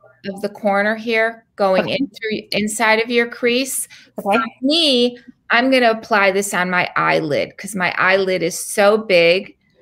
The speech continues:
Speaker 2: Okay.
Speaker 1: I'm not trying to get, get that a little bit more pronounced. Does
Speaker 2: So
Speaker 1: that
Speaker 2: can you explain to me again? <laughs> So the inside, do you want me to stay in the crease or do you want me to?
Speaker 1: So I want you to go on the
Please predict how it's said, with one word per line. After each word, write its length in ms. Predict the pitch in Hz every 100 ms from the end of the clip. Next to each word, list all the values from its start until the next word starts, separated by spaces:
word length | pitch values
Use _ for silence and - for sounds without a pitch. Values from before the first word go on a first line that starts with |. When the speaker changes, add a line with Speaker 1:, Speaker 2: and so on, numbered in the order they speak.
| _ _ _
Speaker 2:
Okay. 160 | 208 208
Speaker 1:
I'm 60 | 247 233
not 240 | 202 185 -
trying 340 | - 202 175
to 180 | 180 196
get, 260 | - - -
get 200 | 165 -
that 160 | 170 165
a 40 |
little 220 | 165 160
bit 160 | 160 -
more 240 | 165 151
pronounced. 920 | 151 - 156 127 - - - - - _ _ _ _ _ _
Does 100 | 190
Speaker 2:
So 80 | 190
Speaker 1:
that 80 | 269
Speaker 2:
can 160 | 320
you 220 | 311 359 320
explain 460 | 294 - - 262
to 100 | 262
me 100 | 277
again? 360 | 269 254 - 226 -
<laughs> 60 | _ _ - -
So 140 | - 254
the 160 | 262 302
inside, 380 | 359 403 302 254
do 80 | 247
you 40 |
want 120 | 247
me 80 | 254
to 100 | 240
stay 460 | 240 - - 226 226
in 180 | 220
the 80 | 233
crease 320 | 247 302 320
or 80 | 311
do 100 | 233
you 60 | 233
want 180 | 233 214
me 80 | 226
to? 240 | 233 196 - _ _ _ _ _ -
Speaker 1:
So 200 | - 226
I 120 | 226
want 300 | 226 254 226
you 140 | 269
to 80 | 269
go 260 | 240 226 214
on 200 | 196
the 100 | 202